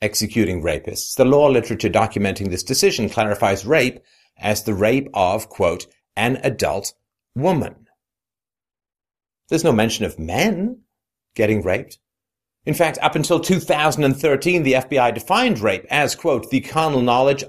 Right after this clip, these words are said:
of a female, forcibly and against her will." In other words, for as long as the United States has had countrywide statistics on reported rape, men have been excluded from those numbers.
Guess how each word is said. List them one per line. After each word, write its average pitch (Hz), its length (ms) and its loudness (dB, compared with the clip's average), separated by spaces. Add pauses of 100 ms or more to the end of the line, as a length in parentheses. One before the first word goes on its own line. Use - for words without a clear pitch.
of - 180 -6
a 135 120 -2
female, 190 880 -4 (320)
forcibly 202 680 0
and 131 220 0
against 95 340 -4
her 90 100 -4
will." 73 240 -10 (1900)
In 175 160 -4
other 196 160 2
words, 156 280 2
for 151 200 0
as 131 200 -2
long 240 420 0 (100)
as 180 180 0
the 196 120 -4
United 156 380 0
States 127 320 0
has 110 100 -6
had 107 220 0
countrywide 120 500 0
statistics 143 480 -2
on 117 120 2
reported 101 440 0
rape, 107 160 2 (240)
men 185 400 2
have 151 220 -4
been 170 180 0
excluded - 960 -2 (800)
from 120 320 2
those 104 340 2
numbers. 82 600 -6